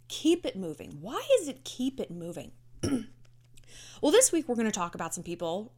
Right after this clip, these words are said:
<laughs> all of us, you know, that we're going through at some point or another, having to move on from things and setting boundaries and how that's going to feel when you do set them. Because I did my, uh, video recently on Kourtney Kardashian, quitting Keeping Up with the Kardashians.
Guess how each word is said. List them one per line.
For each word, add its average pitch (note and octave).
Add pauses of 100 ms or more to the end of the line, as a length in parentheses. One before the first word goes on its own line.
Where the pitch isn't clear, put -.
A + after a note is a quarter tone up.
(260)
<laughs> A3+ (580)
all A3+
of E3+
us, -
you F#3+
know, F#3
that E3+
we're F#3
going F3
through F3
at -
some A3
point F3
or E3+
another, E3 (360)
having E4
to D#4
move A3+
on D#3
from -
things - (100)
and D4+ (160)
setting B3+
boundaries A#3
and G3+
how B3+
that's C4
going G#3+
to -
feel F3
when F#3
you F#3+
do F#3+
set A3
them. - (360)
Because D4+
I E4
did G4
my, D#4+
uh, F#3
video F3+
recently E3+
on F3
Kourtney G3
Kardashian, F3
quitting F#3+
Keeping F3+
Up D3+
with -
the -
Kardashians. B3